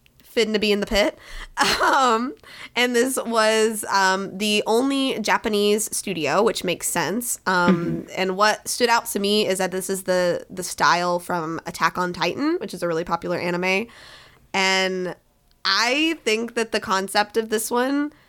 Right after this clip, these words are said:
Speaker 1: was very, very intriguing.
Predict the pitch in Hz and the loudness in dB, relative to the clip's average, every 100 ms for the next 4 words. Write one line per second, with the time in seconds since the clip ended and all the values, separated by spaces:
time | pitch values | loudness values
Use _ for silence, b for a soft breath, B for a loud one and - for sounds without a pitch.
0 | b b _ 214 208 180 175 214 220 214 | b b _ 0 0 -4 -2 2 4 4
1 | 208 190 180 180 175 165 175 151 143 101 | 4 4 2 2 0 -2 -2 -6 -8 -8
2 | 196 262 | -6 -6